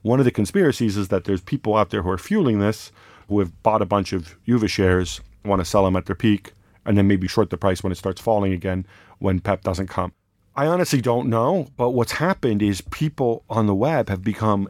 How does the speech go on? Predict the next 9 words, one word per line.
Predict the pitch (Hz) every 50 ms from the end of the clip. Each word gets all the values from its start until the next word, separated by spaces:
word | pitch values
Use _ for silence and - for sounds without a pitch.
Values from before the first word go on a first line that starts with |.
| -
incredibly | - 117 107 117 127 - - - - - - - 156 170 175 160 143 135 113 120 120 113
aggressive | 101 92 107 107 104 95 - - 107 101 92
and | - 110
incredibly | 101 98 - - - 143 143 139 135 127 113 110
harassing | 92 - 107 104 104 104 107 98 92 - - 95 - - - -
of | - 104 98 98 95 87 - - - _ _ _ _ _ _ _ -
the | - 104 101
mainstream | 98 104 107 104 101 - - 101 92 95
media, | 110 131 143 120 101 95 95 98 95